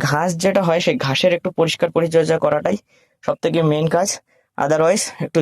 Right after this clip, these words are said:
জলের প্রয়োজন, বাস এইটুকুই এর দরকার, যেমন কি ধানের হয়, ঠিক আছে? তো দেখুন, আশা করি ভিডিওটা অবশ্যই ভালো লাগবে। খুব সুন্দর, মানে, কচুর বনটা আপনি এরা দেখতে পাচ্ছেন কত সুন্দরভাবে এই জিনিসটা হয়েছে।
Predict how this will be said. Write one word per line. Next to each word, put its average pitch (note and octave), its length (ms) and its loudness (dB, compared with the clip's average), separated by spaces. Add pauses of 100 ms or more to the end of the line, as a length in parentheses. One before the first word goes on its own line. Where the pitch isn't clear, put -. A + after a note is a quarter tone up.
জলের D3+ 280 2
প্রয়োজন, D3+ 280 2 (180)
বাস D3 140 0 (420)
এইটুকুই E3+ 420 0
এর E3 80 2 (680)
দরকার, B2 260 0 (500)
যেমন D3+ 200 2 (140)
কি D#3+ 80 0 (140)
ধানের C#3+ 280 0
হয়, A#2 100 -8 (500)
ঠিক A#3 160 -2
আছে? C3+ 100 -6 (1800)
তো - 40 -2 (120)
দেখুন, F3+ 200 2 (260)
আশা - 140 0
করি E3 180 2
ভিডিওটা D3+ 320 2
অবশ্যই D#3 320 0
ভালো B2 200 2
লাগবে। D3 180 2 (1800)
খুব F#3 120 0 (140)
সুন্দর, C3+ 280 0
মানে, C#3+ 200 0
কচুর D#3+ 240 0
বনটা E3 220 2
আপনি E3 160 0
এরা E3 100 2 (100)
দেখতে D#3 200 -2
পাচ্ছেন D3+ 280 0
কত D3 120 -4 (140)
সুন্দরভাবে F3 420 0 (480)
এই - 60 -6
জিনিসটা D#3+ 280 -2 (100)
হয়েছে। B2+ 240 -2